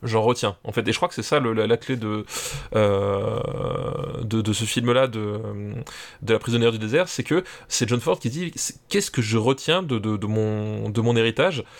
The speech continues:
Et il y a ce, bah, ce côté un peu désabusé en se disant,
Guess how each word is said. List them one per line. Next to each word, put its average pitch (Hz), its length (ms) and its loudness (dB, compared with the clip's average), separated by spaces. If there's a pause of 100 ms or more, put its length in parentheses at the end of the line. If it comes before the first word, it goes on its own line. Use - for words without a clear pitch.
(300)
Et 160 400 2
il 104 400 0
y 120 80 4
a 175 160 6
ce, - 180 -6
bah, 104 160 2
ce - 100 -6
côté 123 180 0
un 139 60 0
peu 135 120 -2
désabusé 113 320 0
en 156 60 4
se 127 60 2
disant, 131 280 2